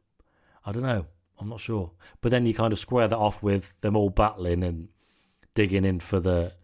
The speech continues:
you know, in, in defence. You know, it's not like they're not trying. If they weren't trying, you know, 'cause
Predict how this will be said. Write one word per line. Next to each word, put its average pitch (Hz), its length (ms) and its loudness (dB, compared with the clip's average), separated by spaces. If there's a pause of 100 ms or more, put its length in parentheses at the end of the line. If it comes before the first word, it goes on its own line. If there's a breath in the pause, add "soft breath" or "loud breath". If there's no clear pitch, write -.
(160 soft breath)
you 113 80 -6
know, 85 160 -2 (180)
in, 95 260 -6
in 101 140 -2
defence. 90 440 -4
You 95 60 -10
know, 82 40 -10
it's 85 100 -14
not 120 120 -10
like 92 100 -8
they're 95 100 -6
not 107 140 -12
trying. 101 340 -8 (760)
If 107 120 -4
they 135 80 -2
weren't 127 240 0
trying, 82 460 -4 (500 soft breath)
you 147 80 -2
know, 120 100 2
'cause - 220 -4